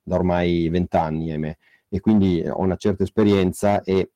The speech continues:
mm, negli ultimi anni sto usando molto il gioco all'interno della mia professione, perché, eh, ho la fortuna appunto di essere sia, eh, educatore che come secondo lavoro faccio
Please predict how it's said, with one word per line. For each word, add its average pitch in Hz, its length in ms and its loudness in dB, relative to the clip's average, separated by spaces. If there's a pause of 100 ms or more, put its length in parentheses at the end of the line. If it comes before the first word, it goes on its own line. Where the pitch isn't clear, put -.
mm, 90 600 -2
negli 123 200 2
ultimi 131 360 2
anni 113 420 0
sto - 200 -2
usando 113 320 4
molto 131 380 2
il 95 80 2
gioco 92 540 0 (280)
all'interno 92 480 0
della 87 140 -2
mia 82 720 -4 (320)
professione, 104 840 0
perché, 92 400 -4 (220)
eh, 104 180 -2
ho 110 120 2
la 107 80 6
fortuna 120 420 2
appunto 104 280 0
di 104 120 2
essere 95 300 -4
sia, 147 340 0
eh, - 240 -4
educatore 107 580 0
che 98 120 -8
come 113 240 2
secondo 110 340 -2
lavoro 92 500 2
faccio 87 420 -4